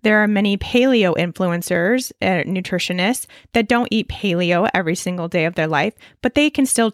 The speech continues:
teach paleo. So I realized that I have a place here still,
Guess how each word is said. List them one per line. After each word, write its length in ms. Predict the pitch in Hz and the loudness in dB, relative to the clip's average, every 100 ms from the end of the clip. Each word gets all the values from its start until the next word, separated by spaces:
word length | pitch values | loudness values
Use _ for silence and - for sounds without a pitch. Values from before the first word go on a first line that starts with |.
| - | -6
teach 500 | - 247 214 - - | -4 -4 -4 -8 -10
paleo. 480 | - 339 240 123 - - _ - _ | -4 0 0 -2 -6 -12 _ -20 _
So 220 | - 240 | 0 0
I 120 | 226 220 | 2 2
realized 760 | 220 247 233 220 214 - 185 | 2 2 4 4 2 0 -2
that 500 | 196 196 196 190 - - _ _ 190 | 0 2 4 2 -2 -12 _ _ 0
I 560 | 190 190 190 190 196 | 0 2 0 -2 -4
have 480 | - 214 202 196 196 - _ _ | -2 0 2 2 -2 -8 _ _
a 60 | 196 | -4
place 340 | - 254 240 | 0 2 0
here 220 | - 143 | -2 -2
still, 500 | 147 - - - - | -4 -4 -4 -4 -10